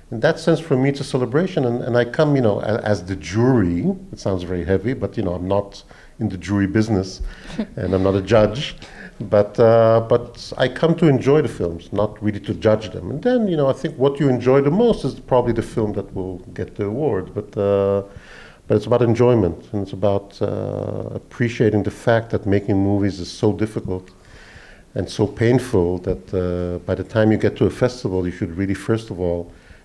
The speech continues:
Speaker 1: enjoy the fact that you have such wonderful audiences. And I think one of the amazing experiences here in Torino is that every screening, it's totally
Speaker 2: It's full.
Speaker 1: full.
Speaker 2: Yeah.
Speaker 1: It's, it's fantastic.
Speaker 2: Torino's audience is the best. One
Speaker 1: I
Speaker 2: of the
Speaker 1: th-, I
Speaker 2: best
Speaker 1: think one of the
Speaker 2: in
Speaker 1: best, yeah.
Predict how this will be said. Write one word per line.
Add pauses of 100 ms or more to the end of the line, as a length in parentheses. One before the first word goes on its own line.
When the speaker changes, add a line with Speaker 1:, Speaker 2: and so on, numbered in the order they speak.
Speaker 1:
enjoy
the
fact
that
you
have
such
wonderful
audiences.
And
I
think
one
of
the
amazing
experiences
here
in
Torino
is
that (460)
every
screening,
it's
totally
Speaker 2:
It's
full.
Speaker 1:
full.
Speaker 2:
Yeah. (240)
Speaker 1:
It's,
it's
fantastic. (880)
Speaker 2:
Torino's
audience
is
the
best.
One
Speaker 1:
I
Speaker 2:
of
the
Speaker 1:
th-,
I
Speaker 2:
best
Speaker 1:
think
one
of
the
Speaker 2:
in
Speaker 1:
best,
yeah.